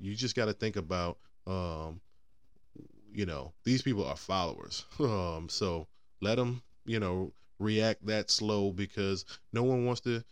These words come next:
you're not trendy in your moves. That's part of the hustle. You know, are you hustling? Uh,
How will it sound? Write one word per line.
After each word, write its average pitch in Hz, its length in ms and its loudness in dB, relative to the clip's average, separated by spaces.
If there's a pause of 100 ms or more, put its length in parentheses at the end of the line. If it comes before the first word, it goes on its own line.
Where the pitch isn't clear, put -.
(320)
you're 156 120 0
not 151 200 2
trendy 131 480 4
in 120 100 0
your 107 140 2
moves. 120 440 0 (200)
That's 123 240 2 (140)
part 110 180 4
of 98 80 -4
the 80 80 -8
hustle. 131 380 0 (200)
You 113 220 -2
know, 98 240 0 (240)
are 101 80 0
you 117 160 -2
hustling? 110 540 -2 (380)
Uh, 98 160 -2